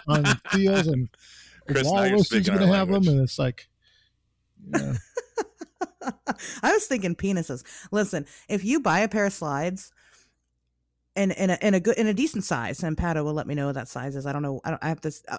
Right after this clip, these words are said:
Speaker 3: in a large, I guess, in a large size, and your penis takes up the entire length of it,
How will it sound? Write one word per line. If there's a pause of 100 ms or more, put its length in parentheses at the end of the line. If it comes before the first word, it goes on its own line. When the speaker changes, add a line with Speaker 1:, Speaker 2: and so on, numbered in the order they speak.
Speaker 3:
in
a
large,
I
guess,
in
a
large
size,
and (200)
your
penis
takes
up
the
entire
length
of
it,